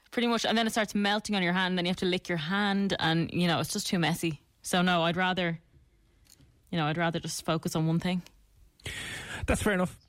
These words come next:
Speaker 2: That's fair enough. Okay, well, there you go. If you wanna look out and be disappointed at this evening's meteor shower, which you cannot see, tonight is meant to be the perfect time to view it. Unfortunately, you're under a load of clouds, so, uh, maybe tomorrow evening you might be able to get the tail end of it. But, uh, but, uh, the clouds the weather typically ruining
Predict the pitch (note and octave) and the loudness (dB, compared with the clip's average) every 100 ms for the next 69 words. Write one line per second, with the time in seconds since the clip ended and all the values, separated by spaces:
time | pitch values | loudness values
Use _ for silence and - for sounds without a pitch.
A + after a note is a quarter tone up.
0 | - E3+ - B2+ B2+ - - C#3 B2 A#2+ | -6 -4 0 2 0 -2 -4 0 2 4
1 | B2 E3 C#3+ C3+ B2 E3 F3+ D#3 C#3+ C#3+ | 2 2 2 0 0 0 0 0 0 0
2 | C3+ A#2+ A#2+ B2 - C3+ C3+ B2 A#2+ G#2+ | 0 0 0 -2 -2 0 2 2 0 0
3 | A2+ C3 A#2 A2+ A2 A2+ A2+ G#2 A#2 G#2+ | -2 -2 0 0 2 2 2 2 2 2
4 | A2 A#2 D3+ C#3+ - C3+ B2+ - D#3+ E3+ | 0 0 0 0 0 -2 -2 0 0 0
5 | E3+ A#2 A#2+ A2+ A2+ A2 - A3+ - B2 | 0 0 0 0 -2 -2 -2 -2 -2 -2
6 | A#2+ A2 G#2+ B2 B2+ B2+ - A2 A#2 A2 | 0 0 0 2 2 2 -2 -2 0 -2
7 | - G#2+ G2 A#2+ G#2 G2+ G2+ G2 G2+ - | -2 -4 -2 0 2 2 2 0 -2 -2
8 | G2+ - - G#2+ - - - - - G#2 | -4 -2 -2 -2 -4 -12 -10 -8 0 2
9 | A#2 C3 C3 B2 - A#2+ A2+ A2 G#2 G#2 | 4 2 0 -2 0 2 2 2 0 0
10 | G#2 G2+ G2+ G#2 G2+ - - A2 G2+ G2 | 0 2 0 0 -6 -2 2 2 2 0
11 | F#2+ G#2 - - F#2+ G2 - G2 F2+ - | 0 -4 -8 -2 0 0 0 0 0 -8
12 | - - - - - G1+ - B2 C3 B2+ | -18 -16 -8 -8 -4 -6 -4 0 0 0
13 | - _ _ - D3+ E3 B2 - F#3 D3 | -6 _ _ 0 0 2 -4 -2 -4 0
14 | C#3 A#2 C#3 C3+ A2 | 0 2 2 0 -2